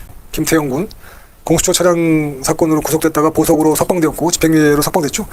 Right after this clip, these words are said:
김태형 청년과 송기호 대표하고 서로 편지를 이렇게 주고받는다고 하더라고요. 그다음에 마지막으로 만난 분이 한 분 더 계셨습니다. 나이가 젊으신 분인데, 스물아홉 살 청년이었는데, 이분은 일찍 결혼해가지고 아홉 살짜리 초등학교 이 학년 아들이 있다고 합니다.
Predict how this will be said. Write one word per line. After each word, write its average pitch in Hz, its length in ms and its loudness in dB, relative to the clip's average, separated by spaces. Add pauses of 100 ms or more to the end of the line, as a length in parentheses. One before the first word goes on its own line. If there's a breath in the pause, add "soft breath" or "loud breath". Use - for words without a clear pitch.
(420 loud breath)
김태형 165 360 0
청년과 160 880 2
송기호 196 280 2
대표하고 143 320 0
서로 160 160 2
편지를 175 300 0
이렇게 127 160 -2
주고받는다고 143 440 0
하더라고요. 135 340 -8 (320 loud breath)
그다음에 165 180 0
마지막으로 214 560 4
만난 196 340 2
분이 190 180 4
한 180 120 2
분 190 100 2
더 180 120 2
계셨습니다. 151 560 0 (120)
나이가 160 280 2
젊으신 170 360 0
분인데, 151 400 2 (120)
스물아홉 156 320 0
살 165 100 2
청년이었는데, 165 500 2 (440 loud breath)
이분은 196 360 4 (640)
일찍 190 300 0 (580)
결혼해가지고 185 580 2 (180)
아홉 170 220 4
살짜리 175 340 2
초등학교 180 480 2 (300)
이 180 240 4
학년 202 360 0 (400 loud breath)
아들이 190 280 2
있다고 165 180 2
합니다. 120 280 -2